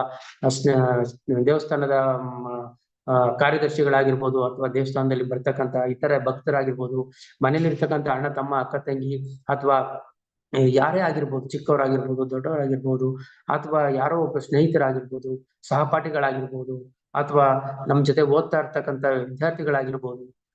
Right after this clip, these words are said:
ಅಥವಾ ಸಹೋದ್ಯೋಗಿಗಳಾಗಿರ್ಬೋದು, ಯಾರೋ ಒಬ್ರು ಏನಾಗ್ತಾ ಇದಾರೆ? ಮಾರ್ಗದರ್ಶಕನಾಗ್ತಾ, ಆಗ್ತಾ ಇದಾರೆ. ಯಾರ ಮೂಲಕ? ಶ್ರೀಲ ಪ್ರಭುಪಾದರ ಮೂಲಕ. ಆದ್ರಿಂದ ಈ ಮಾರ್ಗ ಎಂತದ್ದು? ಬಹಳ ಅತ್ಯುತ್ತಮವಾದ ಒಂದು ಸದ್ಗುರುವಿನ ಮಾರ್ಗ ನಮ್ಗೆ ಸಿಗ್ತಾ ಇದೆ.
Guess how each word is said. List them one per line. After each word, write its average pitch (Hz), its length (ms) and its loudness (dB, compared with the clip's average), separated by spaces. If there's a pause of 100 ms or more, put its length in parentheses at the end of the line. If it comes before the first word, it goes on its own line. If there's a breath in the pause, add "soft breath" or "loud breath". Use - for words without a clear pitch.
ಅಥವಾ 135 180 -4
ಸಹೋದ್ಯೋಗಿಗಳಾಗಿರ್ಬೋದು, 143 1120 0
ಯಾರೋ 156 280 -2
ಒಬ್ರು 170 580 -2 (120)
ಏನಾಗ್ತಾ 151 360 0
ಇದಾರೆ? 180 520 2 (120)
ಮಾರ್ಗದರ್ಶಕನಾಗ್ತಾ, 127 960 -2
ಆಗ್ತಾ 123 300 -2
ಇದಾರೆ. 120 500 -6 (220)
ಯಾರ 147 200 6
ಮೂಲಕ? 156 300 4 (220)
ಶ್ರೀಲ 131 180 4
ಪ್ರಭುಪಾದರ 127 520 -2
ಮೂಲಕ. 123 320 -8 (520 loud breath)
ಆದ್ರಿಂದ 170 300 2
ಈ 160 180 6
ಮಾರ್ಗ 151 300 2
ಎಂತದ್ದು? 151 760 0 (200)
ಬಹಳ 131 200 0
ಅತ್ಯುತ್ತಮವಾದ 143 840 0
ಒಂದು 131 300 -4
ಸದ್ಗುರುವಿನ 151 720 0
ಮಾರ್ಗ 127 320 -2
ನಮ್ಗೆ 123 260 -4
ಸಿಗ್ತಾ 123 320 -6
ಇದೆ. 117 380 -2